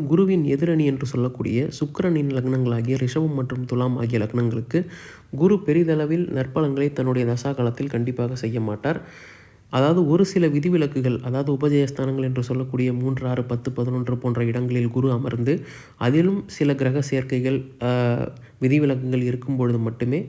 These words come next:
இந்த இரு லக்னங்களுக்கு நற்பலன்களை குரு வழங்குவார். அதே மாதிரி குரு தன்னுடைய நண்பர்கள் லக்னமாகவே இருந்தாலும் ஆறு, எட்டு, பன்னெண்டு போன்ற வீடுகளில் அமரும் பொழுது நற்பலன்களை கண்டிப்பாக குறைத்து செய்வார்.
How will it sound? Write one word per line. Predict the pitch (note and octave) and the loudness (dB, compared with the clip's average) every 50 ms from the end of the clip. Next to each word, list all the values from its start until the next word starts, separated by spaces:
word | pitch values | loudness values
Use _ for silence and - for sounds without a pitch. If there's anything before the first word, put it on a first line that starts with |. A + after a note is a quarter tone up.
| - - | -8 -6
இந்த | - C3+ C3+ B2+ | -4 0 2 2
இரு | B2+ B2 C3 D3 D3 | 2 2 2 2 2
லக்னங்களுக்கு | C#3 B2+ C3 C#3 C#3+ C#3 C3 B2+ A#2+ B2 - D#3 | 0 0 0 0 0 0 0 -2 -2 -2 -2 -4
நற்பலன்களை | C3+ A#2+ B2 - C#3 C3 B2+ B2 A#2 A#2 B2 D3 D#3+ | -4 -4 -2 -2 -2 -2 0 0 0 0 0 -2 -2
குரு | C3+ B2+ B2 B2+ D#3+ F3 - - | -2 -2 0 0 0 -2 -2 -2
வழங்குவார். | - A#2 A#2 A2+ A#2 A#2 A2+ A#2 A2+ A2+ - - - - - - - - - - - _ | 0 0 2 2 2 0 0 0 0 -2 -6 -12 -20 -20 -20 -20 -20 -20 -20 -20 -14 _
அதே | C3 C3+ D#3 F#3 | -4 0 0 0
மாதிரி | F#3+ F3+ E3+ E3+ F#3 D#3 | 2 0 2 2 0 0
குரு | C3+ D#3 F3 G3 F3+ - - | 2 2 2 2 2 2 0
தன்னுடைய | - C#3 C#3 C#3+ C#3 C#3+ C3 | -2 0 0 2 2 2 2
நண்பர்கள் | B2+ B2 C#3+ D3 F#3 F#3 F3+ F3 D#3 | 2 0 0 0 0 2 2 2 0
லக்னமாகவே | C#3 C3 C#3 D3 D3 C#3+ C#3 C3+ C#3 C#3 C#3+ C#3 | 0 0 -2 -2 0 -2 -2 -2 0 0 0 0
இருந்தாலும் | B2+ B2 B2 B2 A#2+ A2 A2+ C3 D#3 - - | 0 -2 -2 -2 0 0 0 0 -2 -2 -4
ஆறு, | A#2+ B2+ D3+ E3 E3+ E3 | -4 -2 -2 0 0 0
எட்டு, | D3+ C3+ C3 - D3+ C#3 | 0 -2 -2 -4 -6 -6
பன்னெண்டு | - C3 B2 B2+ C3+ C3+ C#3+ C3 | -4 -4 -4 -2 -2 -4 -4 -4
போன்ற | C3+ C3 A#2+ A#2 A#2 | -2 -2 -2 -2 -2
வீடுகளில் | A#2 C3 B2+ C3 B2+ B2+ B2 A#2+ B2 | -2 -2 -2 0 0 0 0 0 0
அமரும் | A#2 B2 B2 B2 B2 B2+ A2+ | 0 0 -2 -2 0 -2 -2
பொழுது | A2+ A2 A2 A#2+ C#3+ - C3 - - - - - - | -2 -2 0 0 0 -2 -2 -6 -14 -18 -18 -18 -6
நற்பலன்களை | - A#2+ B2+ B2+ - F3+ E3+ D3+ C#3 C#3 C3+ C#3 | -6 -6 -4 0 0 2 2 2 0 -2 -2 -2
கண்டிப்பாக | C#3 - A#2+ B2 C3+ C3+ C3 C3 C3 C#3+ C#3 | -2 -2 -2 -2 -2 -2 -4 -4 -4 -4 -6
குறைத்து | - B2 B2+ C3+ C3+ C3 B2+ | -4 -2 -2 -2 -2 -4 -6
செய்வார். | - A2 G#2+ A2 A2 G#2 G2+ | -4 -4 -2 -2 -2 -4 -4